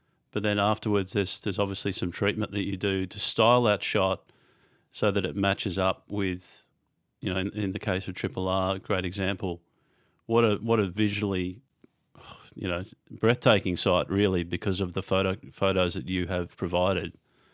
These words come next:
those moments that you've captured. And that does a lot for a brand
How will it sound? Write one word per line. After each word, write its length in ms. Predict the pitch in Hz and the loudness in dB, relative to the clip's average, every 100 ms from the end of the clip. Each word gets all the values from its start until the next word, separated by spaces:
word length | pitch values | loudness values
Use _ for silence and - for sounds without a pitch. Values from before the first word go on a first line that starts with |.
| _ _ - | _ _ -2
those 260 | 95 - | -2 0
moments 420 | 95 98 101 87 | 0 2 0 -4
that 80 | - | -4
you've 200 | 90 85 | -4 -4
captured. 520 | - 98 - 82 78 _ _ _ _ _ _ _ _ _ _ - | -2 -2 0 -2 -4 _ _ _ _ _ _ _ _ _ _ -2
And 440 | 101 98 98 90 - _ _ _ _ - | 2 2 0 -4 -12 _ _ _ _ -2
that 260 | 123 117 _ - - | 0 0 _ -20 2
does 240 | 117 107 | 4 4
a 40 | 98 | 2
lot 360 | 95 98 104 | 2 4 4
for 220 | - 101 95 | 2 -2 -2
a 60 | |
brand 520 | 90 95 92 92 90 | -2 -2 0 -2 -6